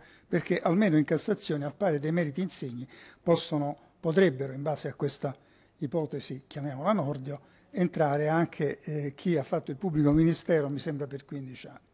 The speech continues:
Che cosa rimane? Rimane la separazione rigida delle carriere, con la conseguente creazione di due C S M, e che cosa c'è di nuovo? Il reclutamento, se posso usare questo termine un po' militaresco, di laici e togati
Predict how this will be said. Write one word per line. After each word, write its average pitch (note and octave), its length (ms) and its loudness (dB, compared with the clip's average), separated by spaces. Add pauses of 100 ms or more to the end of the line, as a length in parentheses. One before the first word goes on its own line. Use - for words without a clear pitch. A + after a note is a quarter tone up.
(340)
Che F#3 160 2
cosa G3 280 4
rimane? C#3+ 480 0
Rimane E3+ 360 6
la D3+ 80 0
separazione D#3+ 640 0
rigida C3+ 480 -2 (380)
delle F3+ 200 2
carriere, E3 560 0 (840)
con E3+ 140 0
la D#3+ 100 4
conseguente D#3+ 540 0
creazione D#3 520 4
di D3+ 80 2
due D3+ 140 4
C D#3 240 -4
S - 200 -6 (200)
M, - 280 -8 (120)
e - 360 2
che F#3 140 -4
cosa F3 260 -2
c'è E3+ 180 -4
di A3 140 0
nuovo? D3+ 420 2 (300)
Il F#3+ 280 8
reclutamento, G3 960 6
se D3+ 140 -4
posso D#3+ 340 -4
usare D3 300 -4
questo C#3+ 300 -12
termine D3+ 380 -4
un C#3+ 60 -8
po' E3+ 140 -4
militaresco, D#3 760 -4 (320)
di F3+ 140 0
laici F3+ 500 2
e D#3+ 220 -4
togati D#3 600 0